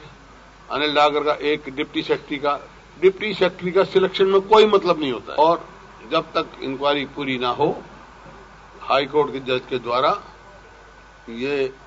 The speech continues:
अपने उसमें नहीं आए, तभी ताकि इंसाफ का तकाजा यही है। इससे commission को बर्खास्त करने की आगे कार्रवाई करें, बर्खास्त करवाने की आगे कार्रवाई करें, ताकि जो हरियाणा के युवाओं का जिस प्रकार लूट मची हुई है,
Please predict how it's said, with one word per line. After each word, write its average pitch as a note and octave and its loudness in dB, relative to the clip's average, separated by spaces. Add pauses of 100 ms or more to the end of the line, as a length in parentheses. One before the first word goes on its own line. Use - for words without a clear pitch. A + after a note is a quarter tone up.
(120)
अपने G#2 -10
उसमें G#2+ -10
नहीं A2+ -8
आए, G#2 -6
तभी B2 -12
ताकि A#2 -8
इंसाफ C3 -4
का - -14 (120)
तकाजा G#2 -10
यही F#2+ -12
है। D#2+ -16 (340)
इससे D#3 2 (1120)
commission D3+ -2
को D#3 2 (1000)
बर्खास्त E3+ 2
करने C#3+ -2
की C3 -4
आगे A#2+ -2
कार्रवाई G#2 -8
करें, F2 -16
बर्खास्त G#2 -8
करवाने F#2+ -12
की F#2 -16
आगे F#2+ -14 (100)
कार्रवाई F#2+ -10
करें, B2 -8 (600)
ताकि B2+ -4 (680)
जो C#3 -2 (380)
हरियाणा C3+ 0
के C#3 -6
युवाओं C#3+ 0
का A#2+ -6 (880)
जिस C3 -8
प्रकार C3+ 0
लूट C3 -6
मची A#2+ -8
हुई A2+ -8
है, F3 -2